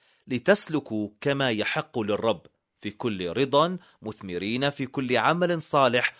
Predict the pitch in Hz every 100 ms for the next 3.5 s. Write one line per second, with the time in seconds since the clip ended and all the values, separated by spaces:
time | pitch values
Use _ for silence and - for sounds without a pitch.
0 | _ 110 117 131 139 135 135 196 113 85
1 | 80 - 113 92 85 107 135 113 113 98
2 | 107 139 - - _ 139 147 170 - 165
3 | 143 190 214 101 82